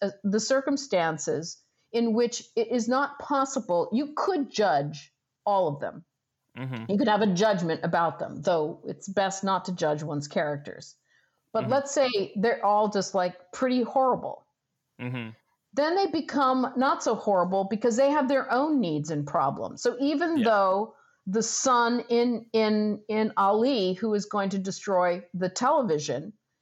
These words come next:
Speaker 1: he
Speaker 2: <laughs>
Speaker 1: comes back, and you wanna hate him for ask-, asking his mom to be his care-, you know, his, his, his daughter's, like,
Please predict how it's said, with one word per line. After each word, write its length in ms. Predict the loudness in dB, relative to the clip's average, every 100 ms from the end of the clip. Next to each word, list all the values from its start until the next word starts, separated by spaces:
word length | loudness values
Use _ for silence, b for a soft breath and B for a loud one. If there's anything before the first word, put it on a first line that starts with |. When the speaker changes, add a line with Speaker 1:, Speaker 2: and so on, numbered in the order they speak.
| _ _ -6
Speaker 1:
he 180 | -4 -2
Speaker 2:
<laughs> 120 | 2
Speaker 1:
comes 320 | 2 4 0
back, 540 | 2 2 4 2 0 0
and 140 | 2
you 80 | 4
wanna 340 | 4 4 2 0
hate 420 | 0 -2 -2 -2
him 280 | 0 0 0
for 280 | -2 0
ask-, 340 | 2 2 0 -4 -2
asking 440 | 0 0 0 0
his 140 | 2 2
mom 360 | 2 4 2 0
to 80 |
be 200 | -2 -2
his 200 | -4 -4
care-, 360 | -8 -6 -6 -4
you 100 | -4
know, 280 | -2 0 -2 b b b
his, 180 | -4 -4 -6 -6
his, 320 | -2 -2 -2 -10 -6
his 200 | -2 0
daughter's, 640 | 2 2 4 2 0 -4 -6
like, 440 | -2 0 0 -6